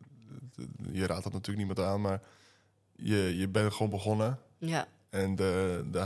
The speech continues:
Speaker 1: de huisarts zei niet van, "Joh, daar moet je mee stoppen." Of,
Speaker 2: Nee.
Speaker 1: eh,
Speaker 2: Nee.
Speaker 1: waarom zei de huisarts dat niet?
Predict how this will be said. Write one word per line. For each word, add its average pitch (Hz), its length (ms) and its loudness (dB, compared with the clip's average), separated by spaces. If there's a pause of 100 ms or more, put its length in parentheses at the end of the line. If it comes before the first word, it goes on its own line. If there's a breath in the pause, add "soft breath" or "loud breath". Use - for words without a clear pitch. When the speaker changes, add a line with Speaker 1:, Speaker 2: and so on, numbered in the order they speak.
Speaker 1:
de 87 60 -2
huisarts 98 460 -2
zei 98 140 0
niet 98 180 -2
van, 98 100 -4
"Joh, 92 100 0
daar 95 80 -2
moet 95 120 -2
je 92 60 -6
mee 87 80 -2
stoppen." 95 540 -2
Of, 87 100 -2
Speaker 2:
Nee. - 120 -4
Speaker 1:
eh, 95 220 -2 (500 loud breath)
Speaker 2:
Nee. 160 180 -2 (160)
Speaker 1:
waarom 110 300 2
zei 107 140 2
de 101 60 2
huisarts 107 280 0
dat 110 120 -2
niet? 113 200 -2